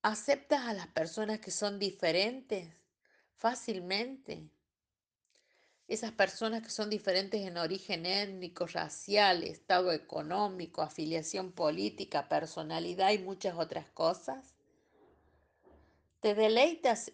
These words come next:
en la gloriosa manera en que Dios nos ha hecho diferentes? ¿Puedes expresar tu amor con palabras?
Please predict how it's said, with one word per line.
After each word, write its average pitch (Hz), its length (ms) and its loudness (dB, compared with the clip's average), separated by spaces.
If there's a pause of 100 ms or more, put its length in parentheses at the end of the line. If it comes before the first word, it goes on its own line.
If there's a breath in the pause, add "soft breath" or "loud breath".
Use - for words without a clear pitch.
en 190 160 -4
la 180 100 2
gloriosa 196 580 2
manera 202 340 2
en 202 100 -2
que 175 180 0
Dios 202 460 2
nos 156 240 -8
ha 165 120 0
hecho 165 260 -2
diferentes? 165 920 -4 (1000 loud breath)
¿Puedes 320 340 6
expresar 208 540 0
tu 220 120 0
amor 185 300 2
con 180 180 -4
palabras? 190 840 2